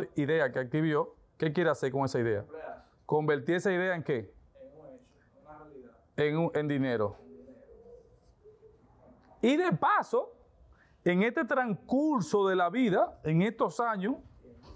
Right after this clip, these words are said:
Speaker 1: necesita un sitio donde vivir, que está aquí. Pero la razón por la que ella viene es porque quiere pasar de tener conocimiento cero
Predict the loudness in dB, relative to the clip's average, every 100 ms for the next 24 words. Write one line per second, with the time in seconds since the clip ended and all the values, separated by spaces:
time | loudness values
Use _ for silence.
0 | -20 -20 _ 2 2 2 0 0 0 0
1 | -4 -6 -20 _ _ _ _ 0 2 4
2 | 0 0 0 0 0 0 0 -4 -20 -20
3 | _ _ _ -8 -2 0 0 0 -4 -4
4 | -20 _ _ _ _ _ _ _ _ _
5 | _ _ _ _ _ _ -20 -12 2 4
6 | 4 0 -2 -2 -2 -2 2 0 0 0
7 | 0 2 2 2 0 0 -2 -10 _ _
8 | _ -20 _ _ -2 0 -2 -2 0 0
9 | 0 -2 -6 -20 -14 0 0 0 -2 -2
10 | -2 -2 0 0 0 0 0 0 2 0
11 | 2 0 0 -2